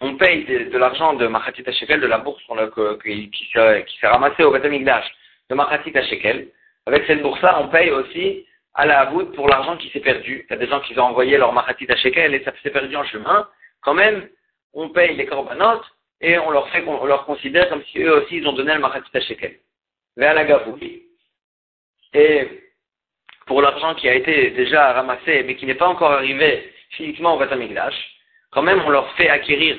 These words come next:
cette, euh, leur Machatit Shekel, les gens au Beth Amikdash leur faisaient acquérir leur Machatit Shekel pour considérer comme s'ils avaient donné. Ben, la Tilly Gavot, et même pour ce qui est, pour les gens, ils, ils ont même pas encore donné, ils comptaient donner, ils ont pas encore donné. Pour cela aussi, au Beth Amikdash,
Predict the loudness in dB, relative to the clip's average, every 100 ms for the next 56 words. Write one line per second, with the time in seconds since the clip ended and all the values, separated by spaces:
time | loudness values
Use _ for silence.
0 | -6 -6 -4 -4 -6 -4 0 0 0 -4
1 | -8 -12 -12 -4 0 2 2 2 0 -2
2 | -4 -4 0 0 -2 -12 _ -10 -8 0
3 | 0 2 -2 -2 -4 -6 -8 -2 2 2
4 | 2 -2 -6 -2 0 2 0 -4 -2 0
5 | 2 -2 -6 -12 -14 _ _ _ _ 2
6 | 4 4 2 -6 -4 -4 0 0 0 -2
7 | 2 0 -2 -10 -8 0 2 2 -2 -14
8 | -12 -2 0 2 2 0 -6 -14 -14 -12
9 | -6 -2 0 0 0 0 2 2 2 0
10 | -4 -4 -2 0 0 -2 0 -2 0 -4
11 | 0 0 0 -4 _ _ _ -2 4 6
12 | 4 2 -6 -8 -10 _ _ -6 -4 -4
13 | -6 2 2 2